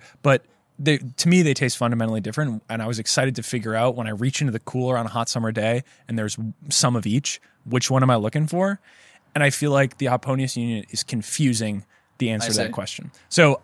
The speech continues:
Speaker 1: I'm happy to, in this round, the first round, you know, it's, it's sort of, it's T-ball here in the first round. I'm happy to agree with you, I think, that the Hoponius Union is the better beer.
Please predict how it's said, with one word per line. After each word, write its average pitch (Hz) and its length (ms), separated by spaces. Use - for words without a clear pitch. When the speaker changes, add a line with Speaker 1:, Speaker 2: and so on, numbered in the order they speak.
Speaker 1:
I'm 156 140
happy 135 800
to, 151 180
in 127 140
this 180 240
round, 113 280
the 151 60
first - 340
round, 117 260
you 170 80
know, 127 180
it's, 170 220
it's 180 120
sort 165 180
of, 110 80
it's 117 180
T-ball 107 500
here 110 160
in 110 60
the 117 80
first 107 260
round. 113 260
I'm 156 180
happy 143 520
to 110 640
agree 139 320
with 120 220
you, 107 200
I 120 100
think, 113 340
that 135 100
the 127 120
Hoponius 117 380
Union 110 180
is 101 80
the 104 80
better 110 260
beer. 117 380